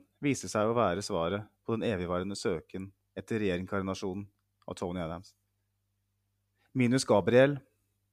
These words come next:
sitter vi igjen med konklusiv dokumentasjon på at hypetogene knapt rakk å forlate perrongen før de sporet av.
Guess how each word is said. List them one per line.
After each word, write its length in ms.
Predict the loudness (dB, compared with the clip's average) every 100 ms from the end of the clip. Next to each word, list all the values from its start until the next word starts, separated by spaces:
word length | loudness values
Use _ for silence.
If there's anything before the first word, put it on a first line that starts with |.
| _
sitter 300 | -8 -8 -6
vi 80 | -4
igjen 160 | -2 -4 -14 _ _
med 120 | -6
konklusiv 640 | -4 -4 -6 -6 -4 -6 -8 _ _ _ -8
dokumentasjon 640 | -6 -4 -4 -4 -4 -6 -10 _ _ _ _ _ -4
på 80 |
at 100 | -4
hypetogene 720 | -2 -4 -4 -4 -4 -4 -6 -6 -12 _ -4
knapt 300 | -4 -2 -2
rakk 240 | -4 -4
å 80 | -6
forlate 300 | -2 -2 -2
perrongen 460 | -4 -2 -4 -6 -10 -16 _ _ _ _ -6
før 200 | -2 -2
de 60 |
sporet 280 | -2 -4 -4
av. 80 | -8